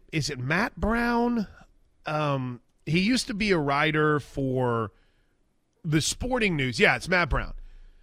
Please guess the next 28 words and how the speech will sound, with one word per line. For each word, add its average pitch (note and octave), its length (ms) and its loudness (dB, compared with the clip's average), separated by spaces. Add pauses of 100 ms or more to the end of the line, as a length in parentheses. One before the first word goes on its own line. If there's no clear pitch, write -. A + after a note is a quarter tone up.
(260)
Uh, D#3 120 0
he D#3+ 100 2
used A3 160 0
to - 60 -8
be C4 80 0
a, A#3+ 40 0
s-, - 220 -2
a E3 120 2
writer D#3+ 340 4
for G3 120 0
the F#3+ 60 0
Sporting C#3+ 380 -2
News. B2+ 180 -2
Really C#4+ 260 2
good F3+ 160 2
follow D3+ 400 0
on B2 160 0
Twitter. D3 400 0
He C3 260 0
publishes D3+ 1080 0 (360)
a C3+ 140 -2
newsletter C#3+ 640 0
called B2+ 460 -2
Extra C#3+ 380 -4
Points. C3 640 -4 (840)
And C3 600 0 (420)
he D3 420 0
had, D3+ 600 2